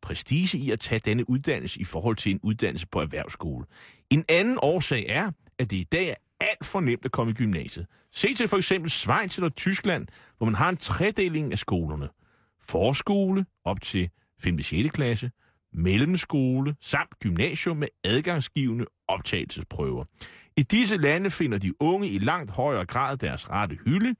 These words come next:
og der er også prestige i en erhvervsfaglig uddannelse. Noget i retning af det, vi også tidligere havde i Danmark. Med ønsket om, alle skulle være så lige,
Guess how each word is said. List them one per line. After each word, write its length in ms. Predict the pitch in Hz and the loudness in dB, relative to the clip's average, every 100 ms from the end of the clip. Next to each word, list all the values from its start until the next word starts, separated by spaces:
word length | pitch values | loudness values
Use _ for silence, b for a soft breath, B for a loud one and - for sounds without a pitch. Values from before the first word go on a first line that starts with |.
| b b b - | b b b -4
og 140 | 135 | 0
der 60 | 147 | 2
er 80 | 156 | 2
også 340 | 107 120 160 | 2 0 -2
prestige 680 | - 127 - - 131 151 - | -4 -4 -4 0 0 2 0
i 60 | 139 | 0
en 80 | 117 | 0
erhvervsfaglig 800 | 98 104 120 - - 101 92 98 - | 2 0 -2 -2 0 2 2 0 -2
uddannelse. 600 | 95 92 80 - - - b b b - | -2 0 -2 -4 -10 -12 b b b 4
Noget 320 | 123 160 190 | 6 6 6
i 40 | |
retning 440 | 190 131 156 - 151 | 4 0 0 -4 -8
af 60 | 107 - | -6 -2
det, 220 | 147 160 | -2 0
vi 120 | 165 - | -4 -4
også 320 | - 101 - 131 | -4 -2 -4 -6
tidligere 500 | - - 101 113 127 | -4 0 2 2 0
havde 340 | 117 87 82 - | 0 -4 -6 -6
i 60 | 160 - | -8 0
Danmark. 420 | 220 262 185 73 - _ B B B - | 0 2 0 -2 -6 _ B B B -2
Med 140 | 92 - | 0 2
ønsket 460 | 180 226 - 226 - | 2 2 0 -2 -2
om, 120 | 143 135 | -2 0
alle 180 | 123 180 | 0 0
skulle 260 | - 143 | -2 0
være 100 | 135 | 0
så 120 | 156 117 | 0 0
lige, 480 | 110 139 175 214 | 2 2 2 2